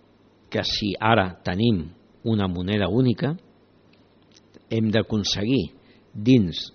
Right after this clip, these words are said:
de la Unió Europea també una fiscalitat única molt similar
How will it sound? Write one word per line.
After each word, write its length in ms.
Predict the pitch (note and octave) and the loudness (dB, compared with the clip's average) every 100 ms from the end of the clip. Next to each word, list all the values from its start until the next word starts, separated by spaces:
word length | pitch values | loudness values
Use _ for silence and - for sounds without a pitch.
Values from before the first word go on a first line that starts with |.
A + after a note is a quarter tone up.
| - | -8
de 160 | A#2 | -4
la 80 | G2+ | -2
Unió 220 | F#2+ F#2+ G2+ | 0 2 2
Europea 400 | G2+ A#2+ G#2+ B2 - - - _ _ | 4 4 4 2 -4 -20 -20 _ _
també 300 | A2 G2+ G2+ B2 - | 0 2 2 0 0
una 300 | C3 A2+ G#2+ | 2 4 2
fiscalitat 880 | - G2+ - - F2 E2+ G#2+ C3+ - - _ _ _ _ _ _ _ _ _ _ | -2 -8 -6 -6 -6 -2 -2 -2 -6 -20 _ _ _ _ _ _ _ _ _ _
única 460 | - C3 B2+ B2+ D#3 D#3+ - _ _ _ _ _ _ _ _ | 4 6 6 4 -2 -4 -14 _ _ _ _ _ _ _ _
molt 360 | B2 B2+ D3+ B2+ | 4 8 8 6
similar 800 | - A#2 A2 G#2 G#2+ A#2 B2 | 2 0 2 0 2 2 2